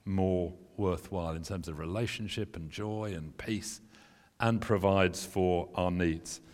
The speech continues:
I often illustrate it like this. Um,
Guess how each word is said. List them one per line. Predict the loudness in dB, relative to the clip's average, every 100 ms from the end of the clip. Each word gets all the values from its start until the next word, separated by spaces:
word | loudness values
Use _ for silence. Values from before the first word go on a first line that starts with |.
| -20 -20 -2 8
I |
often | 10 12
illustrate | 10 10 8 4 4
it | 4
like | 4 8
this. | 6 6 0 -12 -18 -20 -20 -20 -20 -8 6
Um, | 8 8 2